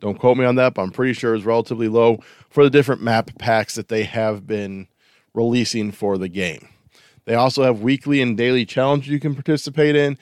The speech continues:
and they have some of them where it's just really cool where it's, you can choose, all right,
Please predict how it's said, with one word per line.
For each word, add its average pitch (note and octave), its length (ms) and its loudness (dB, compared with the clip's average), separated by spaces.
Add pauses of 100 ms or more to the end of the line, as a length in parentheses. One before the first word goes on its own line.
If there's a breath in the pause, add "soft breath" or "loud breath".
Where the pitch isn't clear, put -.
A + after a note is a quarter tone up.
(280 soft breath)
and A#2+ 180 -2
they B2 120 4
have B2+ 240 2
some C3+ 180 0
of C3+ 60 0
them C3+ 100 -2
where B2+ 100 0
it's - 120 -8
just G#2+ 140 -14
really B2+ 260 2
cool C3 260 0
where A#2+ 220 0
it's, A#2 140 -8
you A#2 100 -4
can A2 160 -6
choose, A2+ 320 -6
all A2+ 80 2
right, A2+ 240 2